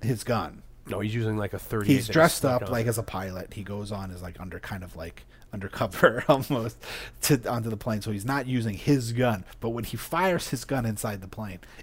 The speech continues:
Speaker 1: it's the sound of Dirty Harry's
Speaker 2: Yeah,
Speaker 1: gun.
Speaker 2: it's interesting. And it, and it's
Speaker 1: And it also, it makes, uh, you know,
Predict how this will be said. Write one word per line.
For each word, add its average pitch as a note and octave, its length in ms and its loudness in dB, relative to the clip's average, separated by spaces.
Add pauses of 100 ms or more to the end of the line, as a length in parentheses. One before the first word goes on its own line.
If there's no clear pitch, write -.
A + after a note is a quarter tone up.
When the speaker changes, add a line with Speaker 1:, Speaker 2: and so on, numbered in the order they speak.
Speaker 1:
it's - 220 6
the A2+ 100 -6
sound G#2 380 0
of F2+ 100 -14
Dirty F#2 220 -12
Harry's - 240 -10
Speaker 2:
Yeah, F2 160 -4
Speaker 1:
gun. - 140 -10
Speaker 2:
it's - 120 -6
interesting. F#2 420 -6 (140)
And A#2+ 140 0
it, A2+ 200 -4 (300)
and B2+ 160 0
it's A#2 80 4
Speaker 1:
And G#3 140 8
it A#3+ 100 8
also, A#3+ 380 4
it E3+ 220 2
makes, E3 460 0
uh, D#3 220 4 (460)
you E3 120 2
know, D3 160 2